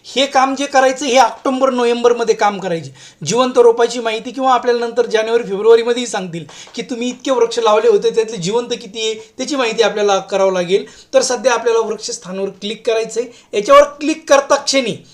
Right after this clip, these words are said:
अशा प्रकारचं येतं बघा. आता इथं क्लोज येतं पहा, मग बरेच जण इथंच अडकत आहे आणि बरेच शिक्षक कॉल करत आहे की मी इथपर्यंत जात आहे,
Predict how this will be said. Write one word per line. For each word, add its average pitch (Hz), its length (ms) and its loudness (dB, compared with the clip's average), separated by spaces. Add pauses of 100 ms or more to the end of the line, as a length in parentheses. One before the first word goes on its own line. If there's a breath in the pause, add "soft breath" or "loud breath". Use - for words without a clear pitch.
(200 soft breath)
अशा 214 220 0
प्रकारचं 202 460 -2
येतं 160 280 -6
बघा. 127 140 -12 (440 soft breath)
आता 277 160 4
इथं 370 140 2
क्लोज 302 600 0
येतं 294 180 0
पहा, 226 200 2
मग 196 120 -4
बरेच 285 240 4
जण 311 180 -4
इथंच 269 340 -6
अडकत 240 460 2
आहे 190 140 2 (200 loud breath)
आणि 233 160 -4
बरेच 254 260 4
शिक्षक - 380 -6
कॉल 247 180 4
करत 233 320 0
आहे 196 100 2
की - 340 -6
मी 285 100 2
इथपर्यंत 311 400 0
जात 294 340 2
आहे, 214 260 4